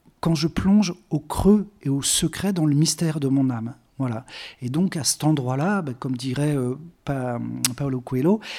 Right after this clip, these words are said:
c'est vraiment, euh, le mystère de l'âme, le secret de l'âme. Dieu se trouve quelque part à cet endroit-là. Alors, voilà.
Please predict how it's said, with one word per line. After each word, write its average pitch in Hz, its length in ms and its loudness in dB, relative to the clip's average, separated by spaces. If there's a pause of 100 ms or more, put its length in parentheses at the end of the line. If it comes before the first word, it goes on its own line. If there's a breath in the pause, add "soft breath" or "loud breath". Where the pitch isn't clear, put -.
c'est - 180 0
vraiment, 202 540 2 (420 loud breath)
euh, 139 480 -2
le 139 160 0
mystère 165 480 2
de 143 80 -2
l'âme, 160 320 0
le 147 100 4
secret 170 460 -2
de 160 80 -2
l'âme. 147 400 0 (320 loud breath)
Dieu 156 480 2
se - 200 -6
trouve - 340 -6
quelque 139 240 -6
part 135 200 -6
à 127 40 -4
cet 120 140 -10
endroit-là. 127 320 -4
Alors, 113 220 -12
voilà. 117 220 -10